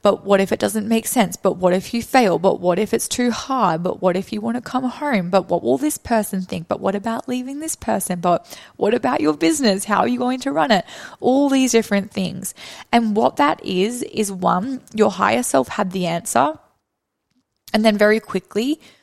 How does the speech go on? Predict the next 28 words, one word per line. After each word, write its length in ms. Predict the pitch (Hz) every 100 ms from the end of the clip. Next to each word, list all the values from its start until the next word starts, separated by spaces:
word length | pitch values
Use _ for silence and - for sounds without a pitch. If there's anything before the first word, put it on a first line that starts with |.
| _ _
all 140 | 208 220
the 100 | 208
limitations 640 | 196 196 185 185 180 175
come 200 | - 170
up, 160 | - -
right? 260 | 190 214
Your 140 | 214 -
unconscious. 680 | - 185 - 180 180 - -
Now, 200 | 202 202
we 180 | 208 233
spend 340 | - 262 254
ninety-five 600 | 208 190 196 - - - -
percent 260 | 190 185 -
of 180 | 185 180
the 80 |
time 420 | 180 185 196 269 - _ _ _ _ 214
in 240 | 208 208
our 220 | - 185
unconscious 520 | 185 180 175 175 - -
mind. 300 | 165 - 196 - - -
We 100 | -
only 320 | 220 233 247
spend 400 | 247 - 185 190
five 320 | - 190 180 -
percent 340 | - - 185 -
in 320 | 190 185 185 -
our 140 | 175
conscious. 600 | - 175 175 - - -